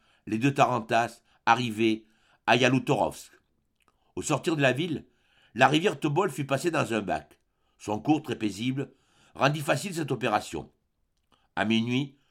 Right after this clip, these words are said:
le bourg de Novosaïmsk était atteint.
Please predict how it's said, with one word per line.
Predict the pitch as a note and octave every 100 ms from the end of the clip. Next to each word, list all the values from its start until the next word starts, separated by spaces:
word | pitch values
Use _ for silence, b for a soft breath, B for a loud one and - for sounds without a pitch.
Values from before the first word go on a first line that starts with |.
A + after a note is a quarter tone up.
| _ -
le | A#2
bourg | C3 D#3 A#2+ - _ -
de | G#2
Novosaïmsk | A#2+ D3+ C#3 G#2+ - - C3+ B2+ D3 - - _ _ -
était | A2+ D3+ C#3
atteint. | E2+ A#2 D2+